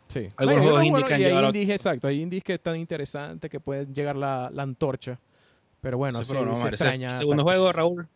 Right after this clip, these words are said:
Speaker 2: tú, bueno, no está en
Speaker 1: Ya,
Speaker 2: orden,
Speaker 1: mi
Speaker 2: pero
Speaker 1: último
Speaker 2: tu
Speaker 1: juego, loco,
Speaker 2: último juego, cinco juegos favoritos.
Speaker 1: yo iba a poner Super Metroid, de hecho fue el primero que anoté, pero puse Ocarina of Time. Y de nuevo, no está en orden. Y
Speaker 2: Uh.
Speaker 1: no significa que Super Metroid no sea el mejor juego de la historia, simplemente que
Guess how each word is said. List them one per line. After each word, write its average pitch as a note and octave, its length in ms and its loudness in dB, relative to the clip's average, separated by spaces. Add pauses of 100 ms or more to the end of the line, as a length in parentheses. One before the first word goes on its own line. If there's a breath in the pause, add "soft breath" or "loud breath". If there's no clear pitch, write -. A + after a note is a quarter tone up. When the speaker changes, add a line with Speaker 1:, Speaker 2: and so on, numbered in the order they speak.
Speaker 2:
tú, C#3+ 340 -4 (240)
bueno, C#3 220 0
no B2 100 0
está B2 140 0
en D3+ 80 4
Speaker 1:
Ya, E3+ 60 8
Speaker 2:
orden, E3+ 100 4
Speaker 1:
mi D#3 80 2
Speaker 2:
pero G3 100 4
Speaker 1:
último A3 220 0
Speaker 2:
tu G3+ 60 2
Speaker 1:
juego, G#3+ 320 0
loco, G#3 180 -4
Speaker 2:
último D#3 300 -2
juego, E3 260 4
cinco E3 280 -10
juegos E3+ 140 0
favoritos. E3 360 -8 (340)
Speaker 1:
yo D#3+ 80 -4
iba A#3+ 80 2
a B3 60 -4
poner B3 260 0
Super G#3+ 260 -6
Metroid, F#3+ 360 -4
de D3 60 -4
hecho E3+ 180 -8
fue F#3+ 80 -6
el F3+ 60 -6
primero F#3+ 280 -6
que F#3 80 -6
anoté, C3 380 -10 (160)
pero C#3+ 240 -6
puse E3 280 -6
Ocarina E3+ 360 -8
of - 160 -14
Time. - 260 -12 (220)
Y C#3+ 100 -4
de C#3 100 -4
nuevo, D3 300 -4
no B2+ 180 -4
está C3 200 -8
en D#3+ 120 -8
orden. A2 460 -10
Y F3+ 60 0
Speaker 2:
Uh. D#3 40 4
Speaker 1:
no C3+ 120 -6
significa F3 420 -8
que E3 80 -6
Super D#3+ 220 -10
Metroid E3 280 -8
no D#3+ 100 -8
sea D#3+ 100 -10
el D3+ 80 -8
mejor D#3 160 -8
juego D#3+ 100 -4
de D#3+ 60 -6
la D#3+ 60 -10
historia, D3 380 -10
simplemente C#3 600 -14
que D3+ 100 -14